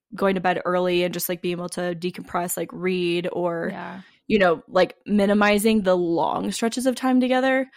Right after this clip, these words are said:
Speaker 1: and making sure we, like, have kind of our own individual time, whether it's,
Speaker 2: Totally.
Speaker 1: like, just Joe by himself or, like,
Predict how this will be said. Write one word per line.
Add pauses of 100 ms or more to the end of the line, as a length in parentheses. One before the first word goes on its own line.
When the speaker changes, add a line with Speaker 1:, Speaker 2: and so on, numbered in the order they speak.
(420)
Speaker 1:
and
making
sure
we,
like,
have
kind
of
our
own
individual
time, (120)
whether
it's,
Speaker 2:
Totally.
Speaker 1:
like,
just
Joe
by
himself
or,
like,